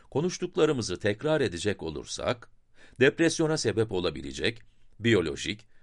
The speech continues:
psikolojik ve sosyokültürel ya da çevresel faktörlerden bahsettik.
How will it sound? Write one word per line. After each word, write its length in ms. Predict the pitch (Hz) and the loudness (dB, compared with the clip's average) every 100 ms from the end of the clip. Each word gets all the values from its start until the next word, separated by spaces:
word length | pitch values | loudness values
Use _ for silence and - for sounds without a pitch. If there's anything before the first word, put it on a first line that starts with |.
| - | -18
psikolojik 680 | - - - 127 123 147 - | -8 -4 2 4 4 2 0
ve 220 | 123 123 - | 2 2 0
sosyokültürel 1040 | - 165 - 156 - 95 - 80 87 160 160 - - | -4 -2 0 -2 -2 -8 -6 0 0 0 -6 -20 -10
ya 180 | 101 107 | 0 2
da 240 | 110 104 - | 4 4 2
çevresel 600 | 117 107 101 95 170 190 | 0 2 2 0 -2 -2
faktörlerden 840 | 127 107 110 92 87 80 98 90 | -4 -2 2 2 2 2 0 0
bahsettik. 560 | 71 67 - 73 - | -4 -8 -10 -10 -14